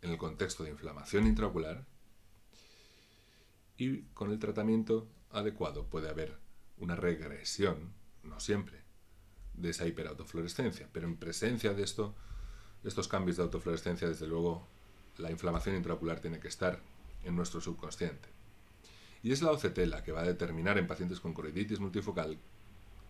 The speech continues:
cómo son esas lesiones. Fijémonos.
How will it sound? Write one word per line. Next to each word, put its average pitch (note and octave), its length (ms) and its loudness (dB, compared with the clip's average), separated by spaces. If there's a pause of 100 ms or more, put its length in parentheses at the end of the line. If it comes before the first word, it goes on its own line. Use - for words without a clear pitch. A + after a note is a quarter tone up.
(100)
cómo B2+ 240 0
son G#2+ 180 2
esas F2+ 220 0
lesiones. F#2 500 -2 (640)
Fijémonos. G2 600 0